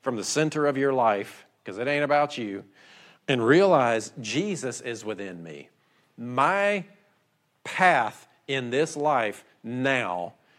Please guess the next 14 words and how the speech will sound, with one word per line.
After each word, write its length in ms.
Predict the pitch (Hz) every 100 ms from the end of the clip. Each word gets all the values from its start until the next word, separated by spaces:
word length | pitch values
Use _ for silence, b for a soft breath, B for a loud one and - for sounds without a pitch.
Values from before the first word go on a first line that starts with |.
| b
is 180 | 135 123
not 300 | 135 175 180
to 80 | 196
collect 500 | 185 170 151 170 160
everything 480 | 160 160 156 160 147
I 100 | 139
can 340 | 131 147 139
for 120 | 131 110
myself, 640 | 101 95 - 180 127 120
but 160 | 113 131
it's 200 | 143 -
to 120 | -
be 200 | 131 147
so 800 | 135 - - 170 190 208 208 196